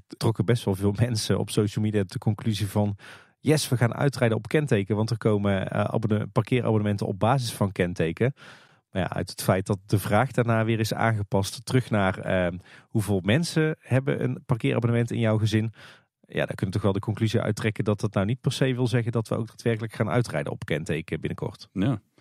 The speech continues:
Speaker 2: Maar er was nog een ander, eh, puntje wat, eh, langskwam, wat dit vermoeden een beetje voedde. Want er waren wat werkzaamheden bij de uitrijpoortjes van, eh, het parkeerterrein.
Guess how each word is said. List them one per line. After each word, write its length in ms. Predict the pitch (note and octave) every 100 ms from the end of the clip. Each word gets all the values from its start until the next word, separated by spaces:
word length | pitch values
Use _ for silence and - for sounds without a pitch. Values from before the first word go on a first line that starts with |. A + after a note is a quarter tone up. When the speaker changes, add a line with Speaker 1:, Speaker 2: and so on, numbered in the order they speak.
| - - - _ _ _
Speaker 2:
Maar 100 | A#2
er 60 | A2+
was 80 |
nog 160 | A#2 C3
een 140 | A#2+ -
ander, 400 | F#3 E3+ D3 A#2
eh, 140 | A#2+ A2 -
puntje 300 | B2+ A2+ G#2
wat, 240 | G2+ G2
eh, 180 | G2+ F#2+
langskwam, 380 | F#2+ G2+ F2+ G2
wat 120 | F#2
dit 220 | G2 G2+ -
vermoeden 360 | - G2 B2 A2
een 80 | G2+
beetje 280 | G2+ G2 E2+
voedde. 240 | C3+ A2+
Want 160 | G2 A2
er 60 |
waren 160 | B2 B2
wat 120 | A2
werkzaamheden 560 | B2+ B2 - A2+ A2+ G#2
bij 140 | G#2
de 100 | G2+
uitrijpoortjes 760 | A#2+ A#2+ G2 F#2 - F2 - -
van, 240 | G2+ F2+
eh, 60 | F2+
het 140 | E2+
parkeerterrein. 600 | - G2 F2+ D#2 E2